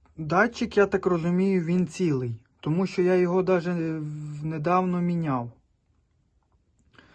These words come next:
І осталося, я ж кажу, одна єдина зацепка, з'їздити до електрика, щоб він подивився. Десь, може, тут, а...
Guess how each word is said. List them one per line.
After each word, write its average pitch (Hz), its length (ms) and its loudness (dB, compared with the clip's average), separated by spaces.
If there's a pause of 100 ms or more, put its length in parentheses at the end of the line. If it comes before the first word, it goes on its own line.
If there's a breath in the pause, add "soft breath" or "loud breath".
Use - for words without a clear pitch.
(680 soft breath)
І 185 580 2
осталося, 220 680 2
я 185 200 4
ж - 80 -10
кажу, 160 420 -2
одна 185 260 0
єдина 170 440 -4
зацепка, 180 560 -2
з'їздити 180 440 4
до 160 120 0
електрика, 185 640 0
щоб 165 220 -8
він 175 160 -2
подивився. 160 500 -2
Десь, 160 260 -2
може, 170 320 -2
тут, 170 260 -4
а... 156 720 0